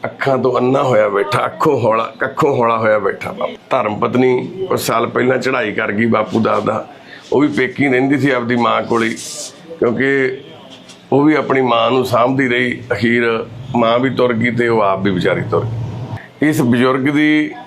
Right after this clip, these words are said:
ਐਡੀ ਗਲਤੀ ਤਾਂ ਨਹੀਂ ਕੋਈ ਹੋਣੀ, ਐਡਾ ਗੁਨਾਹ ਤਾਂ ਨਹੀਂ ਕੋਈ ਹੋਣਾ, ਜਿਹੜਾ ਇਹਨੂੰ ਇਸ ਹਾਲਾਤ ਦੇ ਵਿੱਚ ਛੱਡ ਦਿੱਤਾ ਗਿਆ। ਤਾਂ ਹੀ ਅਸੀਂ ਭੈਣਾਂ ਤੇ ਭਰਾਵਾਂ ਨੂੰ ਬੇਨਤੀ ਕਰਦੇ ਹੁੰਦੇ ਆ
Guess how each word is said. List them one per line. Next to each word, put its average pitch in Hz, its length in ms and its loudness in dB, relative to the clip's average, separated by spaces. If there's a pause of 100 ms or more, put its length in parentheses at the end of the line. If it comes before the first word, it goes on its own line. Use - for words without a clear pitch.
(1300)
ਐਡੀ 156 400 0
ਗਲਤੀ 160 300 0
ਤਾਂ 135 140 0
ਨਹੀਂ 143 140 2
ਕੋਈ 143 180 2
ਹੋਣੀ, 113 460 2 (300)
ਐਡਾ 131 320 0
ਗੁਨਾਹ 123 320 2
ਤਾਂ 120 160 0
ਨਹੀਂ 131 140 0
ਕੋਈ 120 100 2
ਹੋਣਾ, 104 420 2 (640)
ਜਿਹੜਾ 117 220 2
ਇਹਨੂੰ 131 240 0
ਇਸ 117 240 -4
ਹਾਲਾਤ 101 440 2
ਦੇ 107 100 0
ਵਿੱਚ 101 180 0
ਛੱਡ 92 260 -2
ਦਿੱਤਾ 92 280 -2
ਗਿਆ। - 420 -12 (520)
ਤਾਂ 135 140 0
ਹੀ 170 180 4
ਅਸੀਂ 165 180 2
ਭੈਣਾਂ 156 280 2
ਤੇ 127 140 0
ਭਰਾਵਾਂ 135 320 0
ਨੂੰ 117 160 0
ਬੇਨਤੀ 113 360 0
ਕਰਦੇ 107 340 0
ਹੁੰਦੇ 117 260 4
ਆ 127 240 0